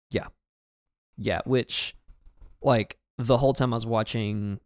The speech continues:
Wakanda Forever, like, I couldn't help, I couldn't stop thinking about, like, not in a, not in a morbid curiosity way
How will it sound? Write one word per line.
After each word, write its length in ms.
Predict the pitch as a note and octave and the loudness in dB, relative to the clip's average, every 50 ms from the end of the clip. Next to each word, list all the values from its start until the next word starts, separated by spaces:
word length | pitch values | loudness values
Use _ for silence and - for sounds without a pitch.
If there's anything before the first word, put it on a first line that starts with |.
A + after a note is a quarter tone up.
| _ - | _ -6
Wakanda 420 | A#2+ A2 - A#2 G#2+ G#2+ G#2+ G#2 | -6 -4 -2 -4 -2 -2 -4 -4
Forever, 480 | - - A2 G#2 G#2 G#2 A2 G#2 G#2 - | -4 -4 -4 -4 -4 -4 -4 -4 -4 -4
like, 180 | - G2 - - | -4 -4 -4 -4
I 80 | G#2+ | -6
couldn't 380 | - _ - - B2 G#2 - - | -8 _ -6 -4 -4 -4 -4 -6
help, 220 | - G#2 F#2+ - _ | -6 -6 -6 -6 _
I 80 | - - | -8 -6
couldn't 200 | - - A#2+ - | -4 -4 -4 -4
stop 240 | - - G2+ - - | -4 -4 -4 -4 -6
thinking 300 | G2+ G2+ - G2+ G2 G2 | -8 -10 -8 -8 -8 -8
about, 360 | F#2 G2 G2+ F#2+ F#2+ - - | -6 -6 -4 -4 -6 -6 -8
like, 340 | - G2 G2 F#2+ - - - _ _ _ _ _ _ _ _ | -8 -8 -8 -10 -12 -18 -20 _ _ _ _ _ _ _ _
not 240 | - B2 B2 B2 B2 | 0 2 2 4 2
in 140 | A#2 A2 G#2 | 0 -2 -4
a, 160 | F2 F#2 - - - _ _ _ _ _ _ _ _ _ _ - | -6 -8 -8 -12 -16 _ _ _ _ _ _ _ _ _ _ -2
not 140 | C3 B2+ B2+ | 0 2 2
in 80 | B2 A#2 | 2 2
a 40 | A2 | 0
morbid 380 | G#2+ A2 A2+ A2+ G#2 A2 G#2 | 0 -2 -2 -2 -2 -4 -6
curiosity 540 | - - G#2 G2 G2 F#2+ G2+ - - G#2 G2 | -4 -4 -4 -2 -2 -2 -4 -6 -6 -8 -8
way 420 | - F2 F2 F2 E2 - F2+ B2 | -6 -6 -6 -6 -6 -8 -10 -10